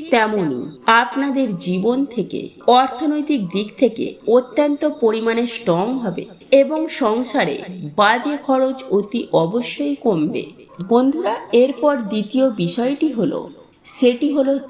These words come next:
চাল। হ্যাঁ বন্ধুরা, অপ্রয়োজনীয় বাজে খরচ বন্ধ করতে, অর্থাভাব দূর করতে এবং আর্থিক ভাগ্যকে সমৃদ্ধি করতে তথা জীবনে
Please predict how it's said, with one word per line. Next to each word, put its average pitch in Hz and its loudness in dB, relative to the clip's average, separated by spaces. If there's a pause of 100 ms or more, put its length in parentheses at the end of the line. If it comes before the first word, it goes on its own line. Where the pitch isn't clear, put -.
চাল। 147 2 (320)
হ্যাঁ 240 6
বন্ধুরা, 240 0 (420)
অপ্রয়োজনীয় 254 0 (200)
বাজে 160 2
খরচ 208 -2 (160)
বন্ধ 156 0 (160)
করতে, - -2 (500)
অর্থাভাব 262 0 (180)
দূর 208 2 (120)
করতে 196 -2 (400)
এবং 311 0 (280)
আর্থিক 233 -2 (160)
ভাগ্যকে 180 0 (460)
সমৃদ্ধি 220 0
করতে 175 -2 (300)
তথা 277 2 (200)
জীবনে 202 0